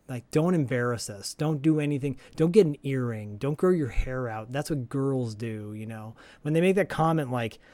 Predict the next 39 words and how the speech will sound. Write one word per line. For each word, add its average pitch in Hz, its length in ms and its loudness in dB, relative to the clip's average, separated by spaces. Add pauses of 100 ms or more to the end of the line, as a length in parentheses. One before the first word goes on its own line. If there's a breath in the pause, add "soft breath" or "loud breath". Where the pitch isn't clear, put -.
(260 soft breath)
the 139 140 0
mom's 135 360 0
like, 120 340 -2
uh, 110 260 -6 (520)
you 143 100 -4
know, 123 60 -4
he 139 160 -8
says, 147 220 0
I, 156 180 0 (220)
the, 139 120 -2
the 131 160 -2
kid 143 280 -2
says, 135 180 0
"I - 60 2
wanna 226 180 4
get 220 120 8
my 190 100 0
ears, 226 280 2 (200)
ear 226 160 2
pierced." 135 360 -2
And 127 140 -2
she's - 180 -8
like, 131 200 -2
"Over 196 160 6
my 185 160 4
dead 175 260 0
body." 139 480 0
And 135 80 -4
I'm 139 80 -2
like, 143 180 -2 (160)
"Okay, 170 360 4
then 160 240 2
you're 147 120 0
gonna 147 220 2
die." 139 360 -2 (100)
<laughs> 135 100 4
You 208 240 12
know, 214 240 10
like, 220 240 10